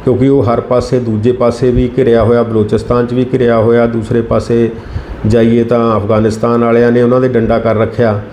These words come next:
ਤੇ ਉਹਨਾਂ ਦੀ ਆਰਮੀ ਦੇ ਵਿੱਚ ਵੀ ਇੰਨੀ ਪਾਵਰ ਹੈ ਨਹੀਂ ਇਸ ਟਾਈਮ। ਜੇ ਚਾਹੀਏ ਤਾਂ ਕਸ਼ਮੀਰ ਲੈਣਾ ਤਾਂ ਇਦੋਂ ਵਧੀਆ ਮੌਕਾ ਵੀ ਨਹੀਂ ਕਦੇ ਮਿਲਣਾ,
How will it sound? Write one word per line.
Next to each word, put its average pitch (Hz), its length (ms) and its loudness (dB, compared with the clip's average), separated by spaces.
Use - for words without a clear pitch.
ਤੇ 135 420 2
ਉਹਨਾਂ 127 180 2
ਦੀ 131 80 2
ਆਰਮੀ 117 340 0
ਦੇ 131 100 2
ਵਿੱਚ 123 200 -4
ਵੀ 127 120 2
ਇੰਨੀ 120 180 2
ਪਾਵਰ 113 340 0
ਹੈ 107 180 2
ਨਹੀਂ 123 180 2
ਇਸ 113 140 2
ਟਾਈਮ। 120 300 0
ਜੇ 120 80 2
ਚਾਹੀਏ 135 360 2
ਤਾਂ 143 120 0
ਕਸ਼ਮੀਰ 120 480 0
ਲੈਣਾ 123 280 2
ਤਾਂ 127 140 0
ਇਦੋਂ 120 280 0
ਵਧੀਆ 127 260 2
ਮੌਕਾ 117 360 0
ਵੀ 117 80 0
ਨਹੀਂ 127 120 0
ਕਦੇ 113 220 2
ਮਿਲਣਾ, 110 400 2